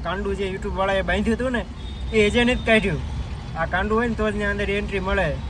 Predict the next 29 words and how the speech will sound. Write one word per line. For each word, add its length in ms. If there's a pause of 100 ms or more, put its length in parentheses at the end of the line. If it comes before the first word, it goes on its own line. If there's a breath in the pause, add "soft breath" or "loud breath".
(240)
તો 60
આ 200
એજે 220
નથી 200
કાઢ્યું 300
ને 60
આમ 260
રહેવા 220
દઈએ, 280
જોઈ 260
કેટલુંક 380
રહે 220
છે. 400 (420)
તો 180
finally 480
આપણે 460 (280)
ધંધુકા 400
પૂજી 260
ગયા 160
છીએ, 260
અમદાવાદથી 680
ધંધુકા. 380
અને 100
અત્યારે 280
જો 120
સાની 360
સુસ્કી 460
લેવા 260
એક 200